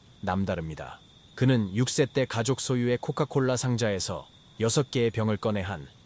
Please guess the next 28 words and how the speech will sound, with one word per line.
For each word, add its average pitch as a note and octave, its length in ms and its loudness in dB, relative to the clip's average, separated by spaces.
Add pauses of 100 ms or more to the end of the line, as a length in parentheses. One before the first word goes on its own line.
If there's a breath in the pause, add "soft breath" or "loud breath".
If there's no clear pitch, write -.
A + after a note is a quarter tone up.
병당 A#2 420 2
오 A2+ 100 0
센트에 A#2 440 0
구입한 G#2 440 -4
후 E2 220 -10 (500)
이웃들에게 A2+ 600 0
한 C3+ 240 0
병당 A#2+ 380 2
십 C3+ 200 -2
센트에 A#2+ 380 0
팔아 F#2+ 380 -6 (200)
오 A#2 100 0
센트의 A2+ 560 0
이익을 B2 400 4
남겼습니다. F#2+ 720 -4 (1040)
이 B2+ 100 2
단순한 B2+ 540 2
거래에서 A2+ 640 2
그는 G2+ 320 0 (280)
돈이 B2 300 4
돈을 A#2+ 280 2
번다는 A2+ 520 2
개념을 G#2 380 0
스스로 G2 380 -2
깨우쳤습니다. F2+ 840 -2 (800)
학교가 C3 320 2
끝난 A#2 340 2
후 G2 120 0